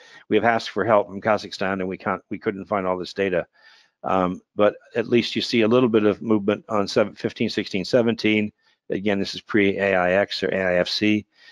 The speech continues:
You've seen some movement in eighteen and nineteen and much more movement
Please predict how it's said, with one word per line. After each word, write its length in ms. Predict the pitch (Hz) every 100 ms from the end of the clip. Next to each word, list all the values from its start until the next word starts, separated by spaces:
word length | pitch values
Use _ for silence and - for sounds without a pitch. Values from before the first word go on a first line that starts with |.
| - -
You've 100 | 107
seen 200 | 117 101
some 260 | - 123
movement 520 | 117 107 98 104 95 -
in 160 | 104 104
eighteen 540 | 113 117 113 110 107
and 180 | 95 92
nineteen 560 | 98 101 - 101 98 90
and 100 | 90 104
much 240 | 107 -
more 140 | 90
movement 440 | 87 92 82 90